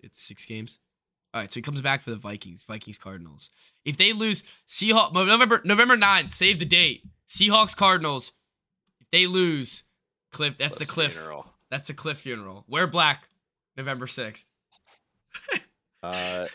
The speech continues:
Speaker 2: it doesn't say when Hard Knocks comes out.
Speaker 1: Uh, that's a
Speaker 2: New
Speaker 1: shame.
Speaker 2: episodes airing each Wednesday, with the exception of December seventh.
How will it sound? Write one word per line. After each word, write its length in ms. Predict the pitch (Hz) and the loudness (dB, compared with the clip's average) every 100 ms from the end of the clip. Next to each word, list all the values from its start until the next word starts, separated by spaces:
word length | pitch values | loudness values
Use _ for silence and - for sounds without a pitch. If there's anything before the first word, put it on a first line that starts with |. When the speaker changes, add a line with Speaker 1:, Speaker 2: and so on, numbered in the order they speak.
| - | -14
Speaker 2:
it 120 | - | -10
doesn't 260 | 139 180 185 | -8 -6 -6
say 280 | - 131 117 | 0 0 0
when 420 | 110 107 98 90 | -2 -4 -6 -10
Hard 220 | 104 101 | -12 -10
Knocks 260 | 87 78 - | -10 -14 -18
comes 220 | - 50 - | -20 -16 -14
out. 240 | 50 50 _ _ _ _ _ _ _ _ _ _ _ _ - | -14 -16 _ _ _ _ _ _ _ _ _ _ _ _ -8
Speaker 1:
Uh, 400 | 135 147 147 143 - | -2 0 2 0 -4
that's 160 | - 95 | -12 -4
a 40 | |
Speaker 2:
New 40 | 117 | 2
Speaker 1:
shame. 80 | 131 | 2
Speaker 2:
episodes 360 | 127 139 120 120 | 2 -4 -4 0
airing 420 | 120 113 110 92 _ _ | 2 2 -2 -8 _ _
each 280 | 107 110 - | -12 -12 -14
Wednesday, 760 | 92 98 98 - 95 90 87 87 | -8 -6 -6 -8 -8 -8 -8 -10
with 200 | 90 92 - | -12 -16 -14
the 100 | 90 | -16
exception 460 | 85 - 95 - 90 | -12 -12 -12 -12 -18
of 60 | |
December 380 | - - 87 - | -16 -16 -16 -18
seventh. 580 | - - 76 55 50 | -20 -18 -18 -20 -20